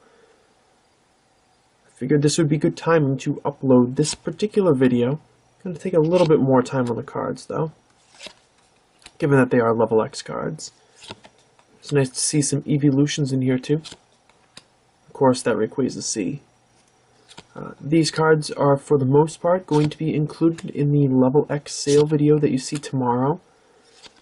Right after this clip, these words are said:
So please don't ask about, uh, the cards' availability, 'cause they will, f-, again, for the most part, be available tomorrow. I might check my promos to make sure that I can't replace any conditions, but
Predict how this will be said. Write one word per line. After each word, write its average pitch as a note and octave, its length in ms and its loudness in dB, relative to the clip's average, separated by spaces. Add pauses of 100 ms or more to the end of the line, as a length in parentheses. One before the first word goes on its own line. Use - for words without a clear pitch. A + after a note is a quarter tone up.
(1040)
So - 180 0
please D#3+ 280 0
don't B2+ 200 2
ask B2 240 0
about, B2 260 2
uh, A#2+ 440 -2
the C#3+ 100 0
cards' C3+ 320 0
availability, C3 640 0
'cause E3 240 -6
they F3+ 100 -4
will, F3 320 2 (540)
f-, - 320 -16
again, F3+ 320 2
for G3 140 -4
the F#3+ 100 2
most D#3+ 260 2
part, E3 200 -2
be D3+ 120 0
available D3 380 4
tomorrow. E3 420 -4 (1800)
I F3 40 -6
might E3+ 160 2
check E3 180 0
my B2+ 100 2
promos B2+ 440 2
to - 80 -10
make B2+ 180 -4
sure B2 220 -2
that A#2+ 180 -2 (180)
I C3 140 -4
can't - 300 -4
replace C3 340 -2
any B2+ 140 -2
conditions, C3 600 -6
but - 280 -6